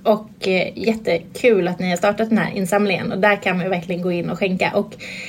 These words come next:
vill man inte göra det eller känna att man vill göra någonting nu, nu, nu, som, eh, så finns det att man kan gå in och swisha till nittio tjugotvå tjugoett. Och, eh, ni har ju då skänkt femtusen kronor.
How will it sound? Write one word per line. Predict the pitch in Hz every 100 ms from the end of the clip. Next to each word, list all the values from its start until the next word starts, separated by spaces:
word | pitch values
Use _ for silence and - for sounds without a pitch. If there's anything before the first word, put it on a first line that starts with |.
| - - - -
vill | 240 247
man | 262
inte | 262 254
göra | 220 220 285 277 269
det | 233 214
eller | 220
känna | 226 220 214
att | 214
man | 202
vill | 202
göra | 196
någonting | 190 196 180 -
nu, | 226 220 233
nu, | 220
nu, | 220 262 381 - -
som, | - - 214 208 220 220 - - - - - -
eh, | 214 208 214
så | 226 247
finns | 247 240
det |
att | 240
man | 240
kan | 240
gå | 247
in | 226
och | 220
swisha | - - 294 320 539 - - - - -
till | - 277 254 240 -
nittio | 233 254 277 - - 269 - -
tjugotvå | - - 247 247 220 202 -
tjugoett. | - - 170 - - - - - - -
Och, | - 233 - -
eh, | 240 226 220 214 214 - - - -
ni | 240 285
har |
ju | 285
då | 240 175
skänkt | 180 170 -
femtusen | - - - 185 190 190
kronor. | 196 190